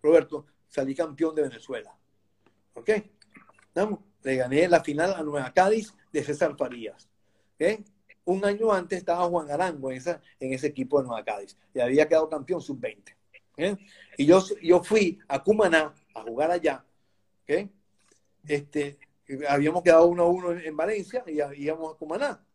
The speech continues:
Pues imagínate, íbamos liquidados. No, aquí le hacemos cinco. Bueno, le gané uno a cero allá, ¿ok? Tenían franelas de bicampeón, tenían un, una fiesta armada con Minitec y todo,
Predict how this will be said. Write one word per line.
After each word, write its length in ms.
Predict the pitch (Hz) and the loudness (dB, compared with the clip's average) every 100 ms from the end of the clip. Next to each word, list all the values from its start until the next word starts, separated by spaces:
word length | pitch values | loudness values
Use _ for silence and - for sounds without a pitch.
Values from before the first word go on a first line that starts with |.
| _ _ | _ _
Pues 120 | 123 | -20
imagínate, 440 | 113 123 147 147 120 | -16 -8 -6 -4 -6
íbamos 420 | 123 151 220 254 _ 131 | -6 0 -2 -2 _ -12
liquidados. 680 | 135 135 131 120 151 - - _ _ _ _ _ _ _ _ _ | -10 -6 -2 2 4 2 -2 _ _ _ _ _ _ _ _ _
No, 360 | - 127 151 123 - _ - | -10 -4 -4 -4 -12 _ -18
aquí 240 | - 120 147 | -8 -4 0
le 60 | |
hacemos 320 | 175 214 226 - | 2 2 2 0
cinco. 400 | 180 165 117 - _ - - | 0 -2 -12 -18 _ -16 -14
Bueno, 300 | 123 120 107 _ _ | -10 -10 -12 _ _
le 140 | 139 | -4
gané 300 | 127 143 170 - | -2 0 -2 -2
uno 200 | 151 156 | 0 0
a 60 | |
cero 420 | 139 120 104 104 _ - | -2 -6 -8 -14 _ -12
allá, 340 | 113 107 - _ _ _ _ _ | -10 -10 -14 _ _ _ _ _
¿ok? 160 | - 135 226 - _ | -6 4 4 4 _
Tenían 360 | - 131 147 160 | -4 2 2 4
franelas 480 | 151 135 143 151 156 | 2 2 2 0 2
de 140 | 143 | 2
bicampeón, 800 | 131 117 123 - 151 202 214 208 _ _ _ _ | 0 -8 -10 -4 -2 -2 -4 -18 _ _ _ _
tenían 460 | 131 127 139 156 165 _ | -14 -6 -2 -2 -6 _
un, 260 | 147 156 165 _ _ | -12 -12 -12 _ _
una 240 | 147 160 160 | -2 0 0
fiesta 360 | - 160 180 | 2 4 6
armada 500 | 147 135 151 185 196 | 4 4 0 0 0
con 120 | 160 | -6
Minitec 520 | 143 139 131 160 165 175 | -10 -10 -8 -6 -6 -6
y 40 | |
todo, 180 | 160 | -6